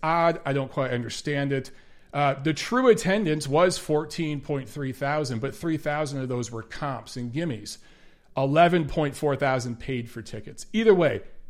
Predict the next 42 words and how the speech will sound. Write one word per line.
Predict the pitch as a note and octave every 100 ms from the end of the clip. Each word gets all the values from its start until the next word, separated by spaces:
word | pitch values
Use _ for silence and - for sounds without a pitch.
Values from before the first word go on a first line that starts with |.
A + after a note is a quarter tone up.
| -
really | E3 F3+ B3 A#3 G3+
successful | - F3+ - D#3+ C#3 - C#3
show. | - F#3 E3 E3
Did | D#3 D#3+
about | C#3+ C3+
half | - F3+ F3
a | E3
million | E3 D3+
pay-per-view | C3+ D#3+ C3+ C3 C3
buys, | B2+ D3 D3+ C3+
which | C#3+ D3+
is | C3
pretty | - F3+
much | D3 C#3+ -
right | C#3+ C#3+
around | C#3+ D3 D3
where | D3+
we | C3+
thought | B2 D3 D3+ D3+
it | C#3+
would. | C#3 D3+ E3 F3+ - - - - -
Some | F#3+ F3+
people | G3 E3
were | D#3
saying | - D#3 D#3
it, | E3
it'll | F3 A3+
do | F#3+ F#3
eight | A3+
hundred | - A3+ G#3
thousand | - G3+ G3+ F3+
buys. | F3 D#3 A2+ G#2+
No, | G#2+ B2 E3 F#3+ F3
that | C#3+ C#3+
doesn't | D#3+ C#3+
happen | D3 D#3+ C#3
anymore | B2+ A#2+ A#2 C3+ D#3 - - -
unless | B2 C#3 C#3
it's | D3 C3+
a | B2
super | B2 - - G3+ F#3+ E3
crazy | - D#3 D#3 C#3+ C#3+ B2+